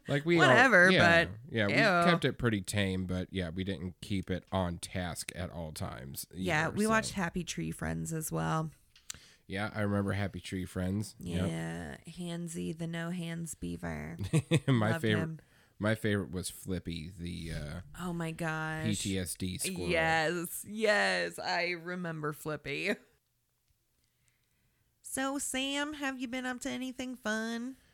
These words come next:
Speaker 1: Uh, not a whole lot, other than, uh, this past weekend, us going down to Franklin to their little vintage fest.
Speaker 2: Yeah.
Speaker 1: That was super fun.
Speaker 2: Yeah, a little, uh,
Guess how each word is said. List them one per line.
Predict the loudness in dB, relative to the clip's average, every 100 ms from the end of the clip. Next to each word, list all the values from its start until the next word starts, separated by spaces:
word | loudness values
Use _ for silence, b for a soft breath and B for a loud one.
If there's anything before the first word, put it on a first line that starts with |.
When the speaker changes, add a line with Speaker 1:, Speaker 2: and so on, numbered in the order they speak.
| b b
Speaker 1:
Uh, | -2 -2 -2 -4
not | -4 -4 -2
a |
whole | -2 0 0
lot, | 2 2 0 -2
other | -4 -2 -2
than, | 0 0 0 0 0
uh, | 0 0
this | -2 -4
past | -6 -4 -4 -4
weekend, | -4 -4 -4 -4 -4
us | -6
going | -4 -2 0 0
down | 0 0 0
to | 0 0 0
Franklin | -2 -2 -2 0 0 0 0
to | -2 -4
their | -2 -2
little | -2 -2 -4
vintage | -4 -6 -4 -6 -6
fest. | -8 -8 -6 -8 -10 _
Speaker 2:
Yeah. | -14 -8 -4 0
Speaker 1:
That | 2 2
was | 2 2 0 -2 -4 -4
super | -6
fun. | -8 -12 -10
Speaker 2:
Yeah, | -6 -2 0 2 0
a | -2
little, | -6 -6 -4 -4 -6 -6 b b b b b b
uh, | -8 -6